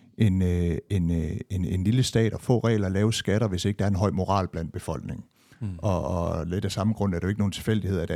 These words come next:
Speaker 1: øh, stort set alle liberale nationer i verden, jamen, de har kristne rødder. Men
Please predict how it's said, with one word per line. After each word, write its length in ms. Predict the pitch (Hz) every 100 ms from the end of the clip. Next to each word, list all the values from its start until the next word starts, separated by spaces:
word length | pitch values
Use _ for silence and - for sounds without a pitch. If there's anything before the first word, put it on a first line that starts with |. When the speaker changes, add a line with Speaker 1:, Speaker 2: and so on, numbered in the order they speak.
| -
Speaker 1:
øh, 80 | -
stort 400 | - - 143 107
set 180 | 120 -
alle 320 | 107 120 107 -
liberale 480 | 107 104 101 113 92
nationer 360 | 95 117 113
i 80 | 90
verden, 300 | 90 104 90
jamen, 100 | 90 95
de 60 |
har 40 | 92
kristne 420 | - 92 - 127
rødder. 280 | - 78 - - - - - - - -
Men 160 | 123